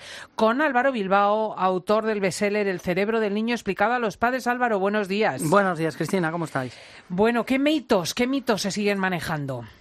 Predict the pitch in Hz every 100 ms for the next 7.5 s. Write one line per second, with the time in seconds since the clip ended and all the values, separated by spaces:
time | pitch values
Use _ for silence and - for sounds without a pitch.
0 | - 165 214 180 165 147 135 165 - 190
1 | 190 135 127 160 208 214 233 185 131 175
2 | - 156 127 156 156 - 185 185 180 170
3 | 170 180 180 180 165 180 170 156 180 175
4 | 170 165 - 170 170 170 - - - -
5 | - 170 170 156 180 180 185 180 160 147
6 | 135 - 175 180 175 170 165 156 170 170
7 | 180 175 - 156